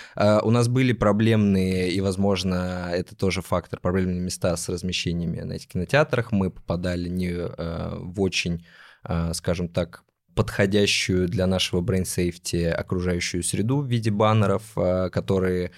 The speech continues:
э, не всегда отслеживаются, э, скажем так, площадками.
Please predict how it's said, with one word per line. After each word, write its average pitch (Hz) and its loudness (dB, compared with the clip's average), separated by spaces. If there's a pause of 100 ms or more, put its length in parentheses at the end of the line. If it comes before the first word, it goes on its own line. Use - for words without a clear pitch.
(280)
э, 90 2
не 101 6
всегда 95 2
отслеживаются, 87 0
э, 82 -4
скажем 87 -2
так, - -4
площадками. 90 0